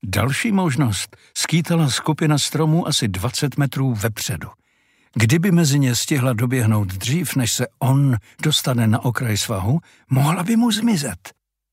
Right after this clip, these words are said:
Do kapradin šikmo vlevo se vběhnout nedalo. Rostly tak hustě, že by se v nich zasekla po pár krocích. Déšť na neštěstí začal polevovat a viditelnost se pomalu zvyšovala.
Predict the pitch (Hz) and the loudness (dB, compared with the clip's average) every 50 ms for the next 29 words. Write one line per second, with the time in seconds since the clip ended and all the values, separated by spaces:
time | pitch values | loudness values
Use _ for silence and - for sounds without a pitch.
0 | _ - 107 113 127 - - 175 - - - 180 175 165 147 180 185 170 175 156 | _ -4 -2 -2 0 0 -2 -4 -2 -2 0 0 2 2 2 2 4 4 4 4
1 | - - - 170 160 - 165 160 139 104 110 139 151 147 175 170 - - - 131 | 4 2 2 0 2 2 2 2 2 2 0 0 0 0 0 -2 -2 -2 -2 -2
2 | 101 92 92 139 160 147 156 165 165 170 160 143 - 139 143 147 156 156 143 139 | -2 -2 -2 -2 0 2 2 4 2 2 0 0 0 2 2 4 4 2 2 0
3 | 113 98 92 85 87 - _ - - - - 147 139 143 123 - - 165 135 110 | 0 -2 -4 -6 -10 -16 _ -20 -20 -6 -2 -2 0 0 0 -2 -2 -2 -2 -2
4 | - - 139 135 123 110 127 - - - - - 143 120 139 135 131 147 - - | -2 -2 -2 0 0 2 2 0 0 -2 -4 -4 -2 0 0 0 0 0 0 0
5 | 160 139 131 127 110 95 87 - 123 - - 139 117 - - 113 101 - 113 101 | 0 0 0 0 0 0 0 -2 -2 -2 -2 -2 -2 -2 -2 -2 -2 -2 -4 -6
6 | - 104 87 85 87 90 - 76 76 - - - - - - - - - _ _ | -4 -6 -6 -6 -8 -10 -10 -12 -12 -10 -10 -10 -10 -12 -14 -18 -20 -20 _ _
7 | _ _ _ _ _ _ _ _ _ _ _ _ _ _ _ - 98 92 95 123 | _ _ _ _ _ _ _ _ _ _ _ _ _ _ _ -8 -4 0 2 4
8 | 151 165 160 127 92 - - - - 107 101 117 117 110 - - - 127 - - | 4 4 2 0 -2 -4 -6 -4 -2 0 0 0 0 0 -2 -4 -4 -4 -6 -4
9 | - 139 123 110 107 123 107 - 120 92 85 87 - - 98 98 117 113 107 120 | -4 -2 -2 -2 -2 -2 -4 -4 -4 -4 -6 -8 -8 -6 -4 -2 -2 -2 -2 -2
10 | 113 127 131 - - - - - _ _ _ _ _ _ _ _ _ _ _ _ | -2 -4 -6 -6 -8 -14 -20 -20 _ _ _ _ _ _ _ _ _ _ _ _
11 | _ _ _ _ _ _ - 110 101 82 90 117 113 110 123 110 - 127 117 110 | _ _ _ _ _ _ -6 -4 -4 0 0 0 0 0 0 -2 0 0 2 2
12 | 117 117 110 - - - - 110 85 - - 110 101 98 95 90 90 90 78 78 | 2 2 2 0 -2 -4 -4 -6 -6 -4 -2 0 0 0 0 -2 -4 -6 -6 -6
13 | 78 - 82 - - - - - - - - - - | -8 -8 -8 -8 -8 -10 -10 -12 -14 -16 -16 -16 -18